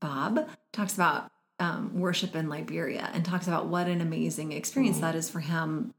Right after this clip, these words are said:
Speaker 1: because it is so joyful that it
Speaker 2: Yeah.
Speaker 1: is just a party, and he
Speaker 2: Yeah,
Speaker 1: experiences
Speaker 2: yeah.
Speaker 1: it so much as what rejoicing in the kingdom of heaven is like, will be
Speaker 2: Mm.
Speaker 1: like, and,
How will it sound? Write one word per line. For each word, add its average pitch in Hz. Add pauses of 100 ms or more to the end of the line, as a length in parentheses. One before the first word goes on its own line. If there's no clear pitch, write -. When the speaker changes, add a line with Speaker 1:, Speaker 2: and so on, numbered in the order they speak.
Speaker 1:
because 165
it 160
is 160
so 175
joyful 160
that 160
it 175
Speaker 2:
Yeah. -
Speaker 1:
is 202
just 160 (140)
a 165
party, - (340)
and 180
he 185
Speaker 2:
Yeah, -
Speaker 1:
experiences 180
Speaker 2:
yeah. 175
Speaker 1:
it -
so 180
much 165
as 151
what 175 (360)
rejoicing 175
in 160
the 160
kingdom 165
of -
heaven 156
is 175
like, 151 (100)
will 180
be 170
Speaker 2:
Mm. 156
Speaker 1:
like, 160
and, 160